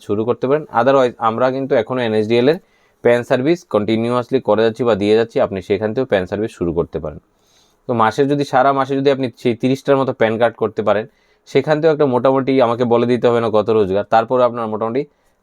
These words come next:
দেড় হাজার থেকে আড়াই হাজার টাকা পর্যন্ত রোজগার যে কোনোভাবেই করে নিতে পারবেন। So, ঘরে বসে থেকেও এই মুহূর্তে আমার মনে হচ্ছে, সবাই বলছে যে মার্কেটের অবস্থা খুব খারাপ, মার্কেটে ব্যবসা নেই।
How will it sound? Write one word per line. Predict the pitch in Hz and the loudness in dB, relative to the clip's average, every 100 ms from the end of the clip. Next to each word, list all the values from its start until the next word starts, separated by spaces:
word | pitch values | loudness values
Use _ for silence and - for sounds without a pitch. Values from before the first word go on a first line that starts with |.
| 98 | 0
দেড় | 113 123 | 2 4
হাজার | 127 127 | 2 0
থেকে | 127 135 | -2 0
আড়াই | 127 110 110 | 2 2 0
হাজার | 104 110 | 0 -2
টাকা | 110 107 | 0 0
পর্যন্ত | 101 104 104 | 0 0 2
রোজগার | 101 95 117 156 - - | 2 2 0 -2 -6 -4
যে | 104 | -2
কোনোভাবেই | 104 117 110 101 135 | 0 -2 -2 -2 -4
করে | - 87 | -2 -2
নিতে | 85 87 123 | -2 -4 -6
পারবেন। | - 78 73 - - _ _ - - - _ - | -4 -4 -4 -12 -16 _ _ -20 -20 -20 _ 0
So, | 180 190 - _ _ _ - | 2 2 -2 _ _ _ -6
ঘরে | 107 143 185 | 0 2 2
বসে | 180 175 190 | 2 0 -2
থেকেও | 156 156 135 175 190 | -2 -2 2 4 4
এই | 151 143 | 4 2
মুহূর্তে | 147 156 147 135 | 0 -2 0 2
আমার | 123 127 | 2 0
মনে | 131 131 | 0 0
হচ্ছে, | 135 127 - 117 | 0 -2 -2 -4
সবাই | 131 127 | 2 2
বলছে | 139 139 143 | 4 2 2
যে | 135 | 2
মার্কেটের | 120 110 131 127 | 2 0 -2 2
অবস্থা | 127 123 120 | 2 2 -2
খুব | 113 117 | -2 0
খারাপ, | 120 117 113 | 2 4 2
মার্কেটে | 107 98 113 113 | 0 -2 -2 0
ব্যবসা | 104 - 110 | 0 0 -2
নেই। | 101 | -2